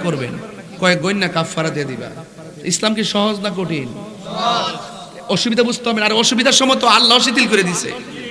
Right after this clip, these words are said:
তা বান্দা এত কঠোর কেন? আমি জানি একটা মাহফিল করতে গেলে অনেক টাকা খরচ হয়।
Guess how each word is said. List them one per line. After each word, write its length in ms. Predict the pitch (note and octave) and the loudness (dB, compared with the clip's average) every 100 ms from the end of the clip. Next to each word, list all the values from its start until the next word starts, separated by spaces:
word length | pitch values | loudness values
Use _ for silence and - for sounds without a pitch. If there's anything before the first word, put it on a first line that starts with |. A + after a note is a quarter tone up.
| G#3 F3+ - - - | -10 -12 -16 -14 -4
তা 80 | |
বান্দা 280 | D3+ A#3 B3 | 2 4 4
এত 100 | B3+ A3 | 2 2
কঠোর 280 | A3+ A3+ - | 2 2 2
কেন? 160 | G#3 - - - - - - - - D3 - - - - - - | 0 -2 -6 -10 -12 -14 -12 -14 -14 -14 -16 -18 -20 -20 -20 -4
আমি 220 | D#3 G3+ | -2 0
জানি 300 | F3+ F#3+ A3 | 2 2 2
একটা 240 | E3 D#3+ | 2 0
মাহফিল 220 | F3+ E3+ F3+ | -2 -2 -2
করতে 260 | E3+ F3 | -4 -2
গেলে 140 | F3 D#3 | -2 -2
অনেক 380 | E3 G3+ F#3 | -2 -2 -4
টাকা 180 | E3+ D#3+ D3 | -6 -8 -8
খরচ 300 | C#3 C3 - | -8 -8 -8
হয়। 100 | A#2 | -10